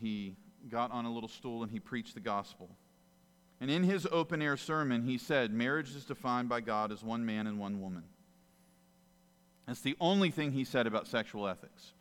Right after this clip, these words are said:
He didn't say anything about transgender people or about, um, homosexual marriage or anything like that. The only thing he said is marriage is defined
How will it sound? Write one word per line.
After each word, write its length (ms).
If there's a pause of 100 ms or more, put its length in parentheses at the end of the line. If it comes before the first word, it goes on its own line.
(760)
He 100
didn't 200
say 220
anything 460
about 440 (1400)
transgender 680
people 320
or 360
about, 280 (200)
um, 340
homosexual 640
marriage 380
or 60
anything 340
like 160
that. 220
The 100
only 240
thing 160
he 80
said 260
is 140
marriage 320
is 100
defined 440